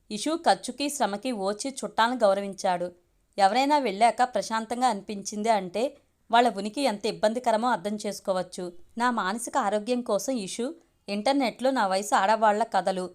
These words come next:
టాక్సిక్ రిలేషన్‌షిప్స్ అంటే ఏంటి, బంధాల్లో బౌండరీస్ అంటే ఏంటి, సెల్ఫ్ లవ్ అంటే ఏంటి, ఇవన్నీ తను రీసెర్చ్ చేసి నా చేత చదివించేవాడు.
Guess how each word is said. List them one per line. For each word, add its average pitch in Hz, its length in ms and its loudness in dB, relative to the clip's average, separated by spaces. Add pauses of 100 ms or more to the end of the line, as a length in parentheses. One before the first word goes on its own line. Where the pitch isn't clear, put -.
(360)
టాక్సిక్ 202 400 2
రిలేషన్‌షిప్స్ 208 800 -6 (300)
అంటే 196 260 0
ఏంటి, 190 500 -4 (320)
బంధాల్లో 254 460 6
బౌండరీస్ 214 540 -2
అంటే 214 300 -2
ఏంటి, 190 420 -6 (240)
సెల్ఫ్ 233 340 -2
లవ్ 247 220 4 (180)
అంటే 196 380 -2
ఏంటి, 190 320 -8 (280)
ఇవన్నీ 220 340 2
తను 247 240 4
రీసెర్చ్ 226 460 -6
చేసి 208 280 -4
నా 226 180 0 (100)
చేత 202 120 -6
చదివించేవాడు. 196 880 -2